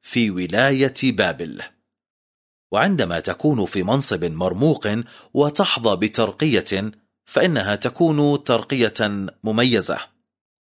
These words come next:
وإن كنتم تظنون أن الكلدانيين كانوا متضايقين في بداية الأصحاح الثالث، يمكنكم أن تتخيلوا كيف كان الأمر في نهاية الأصحاح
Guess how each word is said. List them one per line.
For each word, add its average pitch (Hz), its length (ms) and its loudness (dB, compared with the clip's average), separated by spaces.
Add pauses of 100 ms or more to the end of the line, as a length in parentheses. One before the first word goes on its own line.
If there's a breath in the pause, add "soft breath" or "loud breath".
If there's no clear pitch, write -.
(180)
وإن 117 240 2
كنتم 151 460 2
تظنون 113 600 2
أن 110 260 0
الكلدانيين 101 960 0
كانوا 110 460 -2
متضايقين 127 840 2
في 104 140 -6
بداية 98 460 0
الأصحاح - 480 0
الثالث، 113 600 0 (760)
يمكنكم 190 640 2
أن 160 120 0
تتخيلوا 160 760 2
كيف 180 300 2
كان 139 320 2
الأمر 135 460 2
في 120 260 -2
نهاية 143 560 2
الأصحاح 131 720 0